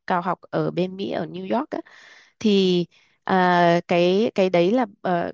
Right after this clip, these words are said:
khi mà, khi mà con bị trầm cảm rất là nặng như thế thì hàng tuần có đi bác sĩ tâm lý, à, trị liệu, có, thậm chí là có uống thuốc nữa, có uống thuốc an thần nữa. Thì nha, hay là chống, thuốc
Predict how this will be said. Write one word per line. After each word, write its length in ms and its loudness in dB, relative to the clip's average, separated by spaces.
khi 160 -8
mà, 480 -2
khi 140 -4
mà 140 -4
con 280 -4
bị 220 -6
trầm 200 -6
cảm 200 -4
rất 120 2
là 120 4
nặng 240 -4
như 200 -4
thế 340 -2
thì 300 -2
hàng 380 -6
tuần 260 -4
có 160 -2
đi 260 -4
bác 240 -2
sĩ 240 -8
tâm 240 -4
lý, 440 -4
à, 260 0
trị 260 -6
liệu, 220 0
có, 460 2
thậm 180 -2
chí 180 -10
là 140 0
có 300 0
uống 200 -10
thuốc 260 -4
nữa, 300 -4
có 180 2
uống 200 -4
thuốc 160 -4
an 260 -2
thần 260 -2
nữa. 240 -4
Thì 180 4
nha, 140 0
hay 260 2
là 120 4
chống, 400 -4
thuốc 200 -4